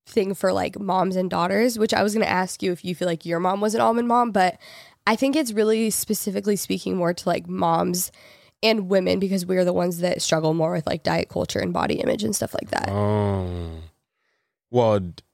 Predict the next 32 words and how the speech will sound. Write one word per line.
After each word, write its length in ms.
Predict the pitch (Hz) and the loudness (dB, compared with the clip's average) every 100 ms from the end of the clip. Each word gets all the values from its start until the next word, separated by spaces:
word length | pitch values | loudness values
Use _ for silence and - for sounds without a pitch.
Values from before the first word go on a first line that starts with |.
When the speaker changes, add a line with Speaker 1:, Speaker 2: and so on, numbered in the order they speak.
| - | -12
Speaker 2:
do 100 | 107 | -2
you 80 | 110 | 0
consider 280 | 110 123 131 | 0 0 2
yourself 400 | 135 135 143 131 | 2 2 0 2
a 380 | 135 135 127 - - _ _ _ _ _ | 0 2 0 -4 -10 _ _ _ _ _
almond 320 | 117 135 143 | 0 2 2
mom? 260 | 151 151 160 | 0 -2 -2
Like 180 | 135 110 | -2 0
a, 220 | 98 90 78 - _ | 0 0 -6 -16 _
like 120 | 107 | -6
a 40 | 92 | -2
minor 380 | 90 98 113 120 | 0 2 2 2
version 380 | 127 131 131 135 | 2 2 0 2
of 80 | |
Speaker 1:
See, 100 | 139 285 | 2 2
Speaker 2:
it? 40 | |
Speaker 1:
that's 260 | 226 240 294 | 2 0 -2
what's 200 | 269 - | -4 -4
funny 420 | 202 202 247 311 | -2 0 0 0
is 200 | - 247 | 0 2
I've 560 | 208 220 214 196 180 - | 2 2 0 -4 -12 -8
been 200 | 196 196 | -4 -2
reading 420 | 196 262 262 202 | 0 0 2 0
and 120 | 190 | 0
just 220 | 185 190 - | -2 -4 -2
intrigued 440 | 196 - 262 226 | -2 -2 -4 -2
by 140 | 180 | 0
all 140 | 180 175 | 2 0
of 100 | 175 | 0
this. 400 | 185 196 202 - _ - - - - | -2 -2 -4 -10 _ -20 -20 -12 -2
And 120 | 240 | 2
I, 220 | 220 220 | 2 2